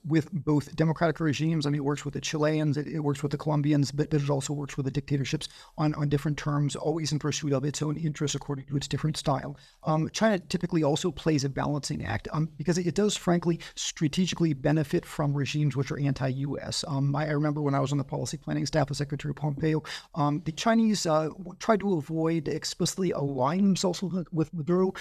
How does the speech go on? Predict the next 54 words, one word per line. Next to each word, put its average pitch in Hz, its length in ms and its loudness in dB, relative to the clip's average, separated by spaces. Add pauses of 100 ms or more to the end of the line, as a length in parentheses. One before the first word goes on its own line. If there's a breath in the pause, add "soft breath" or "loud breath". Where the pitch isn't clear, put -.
(180 loud breath)
um, 156 260 2 (140)
but, 170 340 0
um, 151 280 0
you 151 100 0
know, 147 180 -2
but 156 180 0
at 156 80 0
the - 60 -6
same 175 220 0
time, 156 260 0
they 160 100 2
were 160 200 2
not 156 260 2
in 156 80 0
any 156 160 0
hurry 156 380 0
to 147 120 0
help 151 360 0
us 143 240 0
to 143 180 -2
do, 143 260 -2
have 147 260 -2
a 139 40 2
democratic 139 460 -2
transition. 143 640 2 (240 loud breath)
Um, 175 140 2
it's 147 160 -4
the 190 40 -6
same 226 240 4
thing 202 200 2
we 160 100 2
saw 170 200 0
in 160 200 0
North 143 220 -2
Korea 156 260 2
with 143 160 -2
Kim 143 220 4
Jong-un. 143 500 0
It's 143 140 0
the 147 40 -2
same 165 220 0
thing 156 160 -2
we 143 80 -4
see 147 160 0
in 135 100 0
Russia 139 300 -2
now 143 320 2 (260 loud breath)
with 147 360 0
the, 139 400 2
uh, 131 100 0
kind 156 160 0
of, 135 220 0
you 139 160 2
know, 139 80 0